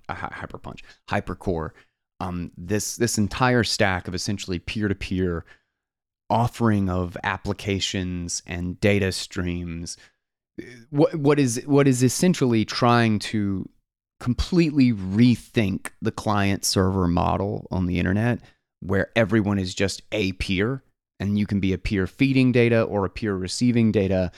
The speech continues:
but there's not a, an explicit, like, "This is a server, and this is explicitly a computer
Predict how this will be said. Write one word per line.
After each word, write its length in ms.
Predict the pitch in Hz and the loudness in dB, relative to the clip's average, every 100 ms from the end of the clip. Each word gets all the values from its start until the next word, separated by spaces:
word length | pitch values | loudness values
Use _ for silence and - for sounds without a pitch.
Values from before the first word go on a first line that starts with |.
| - _ _ | -18 _ _
but 180 | 104 - | -4 0
there's 220 | 104 95 | 0 2
not 380 | 101 107 107 104 - | 2 4 2 0 -4
a, 420 | 101 95 95 92 _ _ - | -2 -2 -2 -6 _ _ -6
an 120 | 98 | -6
explicit, 800 | - - - 120 113 101 110 - | -4 -6 -4 2 2 2 -2 -2
like, 380 | 87 92 82 - _ _ _ _ _ _ _ _ _ _ | -2 -2 -4 -14 _ _ _ _ _ _ _ _ _ _
"This 240 | 143 135 127 | 0 2 0
is 120 | 104 | -2
a 100 | 95 | -4
server, 840 | - - 127 104 87 85 - - _ _ _ | -6 -2 0 0 -2 -8 -12 -16 _ _ _
and 280 | 101 98 95 | -2 0 0
this 440 | 92 101 127 123 | -2 2 2 2
is 220 | 123 - 110 | 0 -2 -4
explicitly 760 | - - 143 143 143 123 127 | -4 -4 0 2 0 0 2
a 100 | 120 | 2
computer 760 | 110 104 - 117 107 104 101 | 2 -4 -2 0 2 2 0